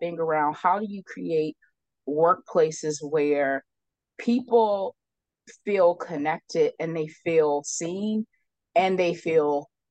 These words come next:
like someone cares, even in the midst of anything that could be happening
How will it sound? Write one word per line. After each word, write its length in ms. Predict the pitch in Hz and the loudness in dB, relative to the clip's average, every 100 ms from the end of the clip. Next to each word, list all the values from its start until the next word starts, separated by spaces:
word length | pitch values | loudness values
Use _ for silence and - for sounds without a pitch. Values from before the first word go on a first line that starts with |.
| 151 | -4
like 240 | 147 143 | -4 -4
someone 560 | - 165 151 147 139 139 | -6 -4 -2 -2 -4 -4
cares, 680 | 156 147 127 - - - - _ _ _ _ | 0 0 -2 -6 -10 -10 -14 _ _ _ _
even 440 | 214 262 269 254 247 | 2 2 4 4 4
in 120 | 220 | 0
the 60 | |
midst 320 | 190 175 - 160 | 0 -4 -2 0
of 180 | 151 - _ 196 | 0 -4 _ 2
anything 540 | 254 247 240 175 170 | 4 4 0 -6 -6
that 140 | 165 - | -6 -6
could 160 | - - | -10 -10
be 140 | 170 | -8
happening 640 | 151 147 - 151 143 143 | -2 -2 -4 -6 -4 -6